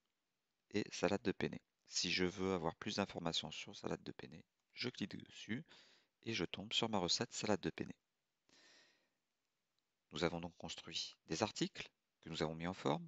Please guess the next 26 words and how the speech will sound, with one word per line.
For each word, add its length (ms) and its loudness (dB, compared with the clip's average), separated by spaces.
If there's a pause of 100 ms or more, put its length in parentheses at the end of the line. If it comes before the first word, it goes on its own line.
(100)
nous 180 -4
avons 260 0 (320)
créé 260 -2
des 120 2
pages. 360 4 (920)
Nous 160 4
allons 160 4
à 80 4
présent 340 -2
changer 400 2
la 240 4 (200)
mise 340 -8
en 100 2
forme, 300 -4
nous 120 -10
allons 120 -12
changer 360 -2
le 140 0 (160)
design 420 4
du 120 -8
site, 320 -4 (100)
nous 180 -10
allons 140 0
appliquer 440 0
des 180 0 (220)
modèles. 420 2